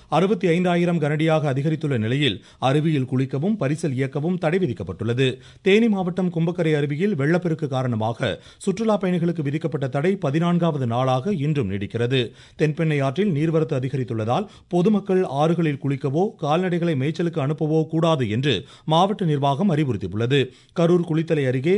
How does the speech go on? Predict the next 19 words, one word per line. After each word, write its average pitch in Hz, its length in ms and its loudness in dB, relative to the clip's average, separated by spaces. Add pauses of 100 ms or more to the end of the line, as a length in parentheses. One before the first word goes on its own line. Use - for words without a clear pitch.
(140)
மேட்டுமருதூர் 160 800 0
கொடிங்கால் 160 380 2
வாய்க்காலில் 123 460 0 (260)
கனமழையால் 156 720 2
நூற்றாண்டு 180 540 0
பழமை 165 340 0
வாய்ந்த 151 260 0
கற்பாலம் 143 540 0
சேதமடைந்துள்ளது. 123 760 0 (340)
கன்னியாகுமரி 214 520 0
மாவட்டத்தின் 185 480 0
மலைப்பகுதிகளில் 147 800 -2
தொடர் 156 320 0
கனமழை 147 360 0
காரணமாக 123 580 0 (300)
கோதை 185 320 2
ஆற்றில் 170 360 0
வெள்ளப்பெருக்கு 165 480 -2
ஏற்பட்டுள்ளதால் 123 680 -2